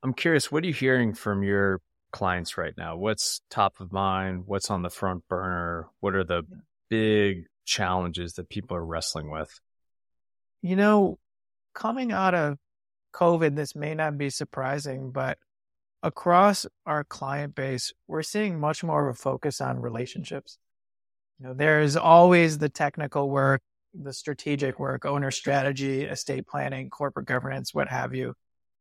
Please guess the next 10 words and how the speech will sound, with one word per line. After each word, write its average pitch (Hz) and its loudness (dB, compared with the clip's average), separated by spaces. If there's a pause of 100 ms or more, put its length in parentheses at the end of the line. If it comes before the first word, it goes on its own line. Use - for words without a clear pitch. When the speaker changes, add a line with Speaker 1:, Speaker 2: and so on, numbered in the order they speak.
(180)
Speaker 2:
or 131 -8
the 135 -6
policy 143 4
work, 127 -4
family 139 -6
employment 131 -8
policy, - -10 (120)
if - -8
you 131 -8
will. 127 -6